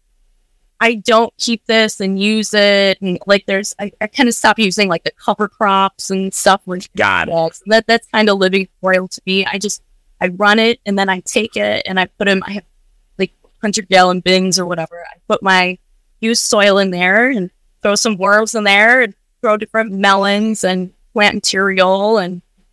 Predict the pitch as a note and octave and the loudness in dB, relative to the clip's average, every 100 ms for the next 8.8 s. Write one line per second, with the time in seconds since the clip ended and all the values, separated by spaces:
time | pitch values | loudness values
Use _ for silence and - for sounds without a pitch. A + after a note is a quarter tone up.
0 | _ _ _ _ G#3 G#3+ G#3+ G3+ G3+ G3 | _ _ _ _ 2 2 0 0 4 6
1 | A3 A3+ F#3+ - _ G3 G#3+ G#3+ A3+ G#3+ | 6 4 -2 -8 _ 0 0 0 -2 -2
2 | A3+ C4 C#4 - - G#3+ G3+ - G#3 G#3 | -2 -2 -6 -10 -6 -4 -4 -2 -4 -2
3 | G3+ G3+ F#3+ F#3+ F#3+ G3 - _ _ _ | -2 0 2 2 0 -2 -12 _ _ _
4 | _ _ G#3 G#3+ G#3+ G#3+ A3 A3 G#3 A3 | _ _ -2 2 2 0 0 0 2 2
5 | G#3 G3+ - C#4+ D4 A3+ G3 F#3 - B3 | 2 0 0 0 2 2 0 -2 -2 -2
6 | A#3+ A#3 G3+ G3 - B3 A#3+ A3+ A3+ A3+ | 0 2 0 -2 0 0 2 0 -2 -4
7 | B3 - - - _ G#3 G#3 G#3 G#3 - | -8 -12 -18 -20 _ -2 0 0 -4 -8
8 | - A#3 A3 A3 - G3 G3 F#3+ | 0 2 2 -2 0 0 2 2